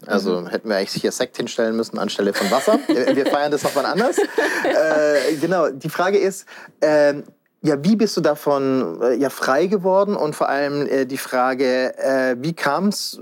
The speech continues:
Speaker 1: zu der Erkenntnis, „Oh, jetzt will ich nicht mehr Porno konsumieren“?
Speaker 2: Ja, also die Erkenntnis,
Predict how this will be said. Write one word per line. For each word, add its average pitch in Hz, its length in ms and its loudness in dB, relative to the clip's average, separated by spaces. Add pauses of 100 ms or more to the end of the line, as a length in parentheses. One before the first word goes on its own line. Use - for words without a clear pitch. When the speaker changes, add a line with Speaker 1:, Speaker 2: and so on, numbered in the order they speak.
(100)
Speaker 1:
zu - 140 -4
der 143 140 2
Erkenntnis, 175 720 -2
„Oh, 180 420 2
jetzt 139 380 -2
will 127 140 2
ich 123 120 -4
nicht 120 200 -2
mehr 117 120 2
Porno 107 300 0
konsumieren“? 104 540 -6 (760)
Speaker 2:
Ja, 190 140 0
also 202 160 2
die 202 140 2
Erkenntnis, 226 760 0